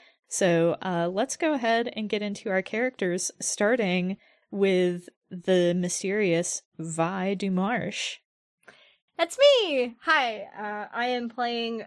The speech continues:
Speaker 2: uh, today I will be playing Vi Dumarche. Uh,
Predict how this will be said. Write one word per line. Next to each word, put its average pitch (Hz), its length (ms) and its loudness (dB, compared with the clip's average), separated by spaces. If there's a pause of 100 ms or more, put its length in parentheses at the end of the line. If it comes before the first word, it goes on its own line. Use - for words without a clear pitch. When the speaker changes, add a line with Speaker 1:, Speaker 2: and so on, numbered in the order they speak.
Speaker 2:
uh, 208 600 0 (180)
today 370 260 6
I 277 100 6
will 233 100 0
be 214 100 -6
playing 202 340 -2
Vi 214 220 2
Dumarche. 214 540 -4 (200)
Uh, 196 560 -4